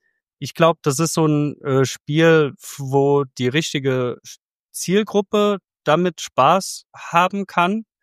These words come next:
Wobei ich gar nicht weiß, ob Spaß <laughs> dann das, die, das richtige Wort dafür ist. Ähm, ich, ich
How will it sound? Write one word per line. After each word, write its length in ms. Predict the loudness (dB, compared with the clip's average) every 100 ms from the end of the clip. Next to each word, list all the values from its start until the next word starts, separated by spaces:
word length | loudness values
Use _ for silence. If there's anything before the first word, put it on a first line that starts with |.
| -20 -14 -6
Wobei 260 | 0 2
ich 140 | 2 -4 -4
gar 140 | -2
nicht 140 | 0 0
weiß, 180 | 0 0
ob 100 | -6
Spaß 440 | 0 2 2 0
<laughs> 20 |
dann 180 | -2 -2
das, 220 | -4 -8 -10 -12 -10
die, 120 | -10
das 240 | -10 -6
richtige 360 | -4 -4 -4 0
Wort 240 | 2 2
dafür 300 | -2 -4 -4
ist. 240 | -4 -6 -12 _ _ _ -2
Ähm, 380 | 2 2 0 -6 _ _ _ _ -14
ich, 120 | -14 _ _ _ _ _ _ _ _ _ _
ich 120 | _